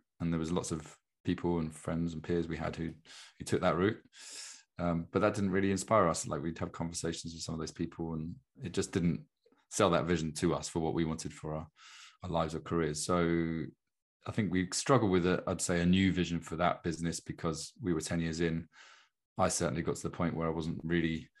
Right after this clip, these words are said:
enjoying it as much as I was at the start. I was doing less creative work, more managing, more, um, you know, more operations in some ways, because a lot of the projects we were working on became six months, twelve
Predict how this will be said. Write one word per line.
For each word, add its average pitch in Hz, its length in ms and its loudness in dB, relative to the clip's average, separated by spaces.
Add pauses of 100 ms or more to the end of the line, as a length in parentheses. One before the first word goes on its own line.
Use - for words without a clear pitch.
(180)
enjoying 87 360 4
it 78 80 2
as 85 140 -2
much 90 220 0
as 87 120 -2
I 87 40 -2
was 87 360 -4 (100)
at 90 80 -4
the - 100 -6
start. 107 440 2
I 95 40 -4
was 85 100 -4
doing 87 180 0
less - 420 -2
creative 92 400 2
work, 90 360 2
more 85 180 2
managing, 85 560 2
more, 80 280 -2 (920)
um, 78 520 -4 (400)
you 110 100 -4
know, 76 120 -2
more 85 280 0
operations 90 500 0
in 80 60 -6
some 87 200 -2
ways, 78 200 -2
because 85 280 -6
a 87 40 -2
lot 82 100 0
of 73 100 -4
the - 60 -14
projects 85 340 -4
we 85 80 -2
were 82 60 -2
working 85 260 -2
on 80 80 -6
became 82 480 -4 (100)
six - 300 -8
months, 80 280 -4
twelve 85 480 0